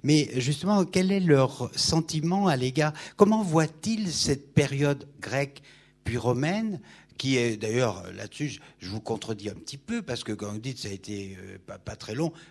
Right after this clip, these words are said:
euh, ça fait mille ans, hein. Mille ans, bon, je sais bien, à l'échelle de l'Antiquité, euh, c'est court, mais quand même. C'est à peu près, euh,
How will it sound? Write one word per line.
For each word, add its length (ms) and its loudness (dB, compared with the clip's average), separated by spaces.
euh, 60 -8
ça 180 -4
fait 160 -4
mille 280 0
ans, 200 0
hein. 180 -6
Mille 240 0
ans, 140 2
bon, 220 -6
je 80 -12
sais 60 -12
bien, 160 -2
à 40 -2
l'échelle 340 -6
de 120 -4
l'Antiquité, 840 -6
euh, 220 -14
c'est 120 -6
court, 340 2
mais 120 -8
quand 160 0
même. 260 0
C'est 140 -12
à 80 -14
peu 100 -12
près, 300 -8
euh, 260 -10